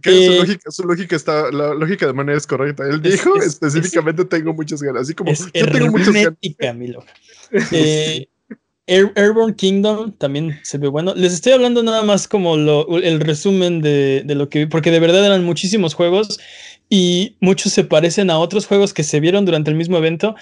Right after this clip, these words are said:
Speaker 2: y no, o sea, es difícil recordar cuál es cuál. Si te interesa alguno, te vas a acordar. Ese te llama a ti, ¿no? Es algo que te, que te llama la atención.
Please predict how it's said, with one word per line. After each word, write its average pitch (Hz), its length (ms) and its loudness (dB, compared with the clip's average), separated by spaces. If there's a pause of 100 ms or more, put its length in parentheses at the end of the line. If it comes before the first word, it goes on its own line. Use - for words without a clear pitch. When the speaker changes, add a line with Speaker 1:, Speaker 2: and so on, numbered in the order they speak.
(320)
Speaker 2:
y 160 400 2
no, 202 280 2 (100)
o 165 100 -4
sea, 170 200 2
es 165 120 0
difícil 190 320 0
recordar 165 420 0
cuál 180 180 0
es 160 120 -4
cuál. 180 300 0 (360)
Si - 160 -2
te 196 100 -2
interesa 202 420 2
alguno, 214 600 0
te 175 120 0
vas 170 180 2
a - 20 0
acordar. 160 400 0
Ese 165 160 -4
te 160 140 -2
llama 160 220 2
a 151 100 -4
ti, 151 180 -8
¿no? 143 240 -4
Es 151 100 -8
algo 147 200 0
que 135 100 -8
te, 120 360 -6
que 143 120 -8
te 143 140 -2
llama 143 200 2
la 139 100 0
atención. 147 420 -6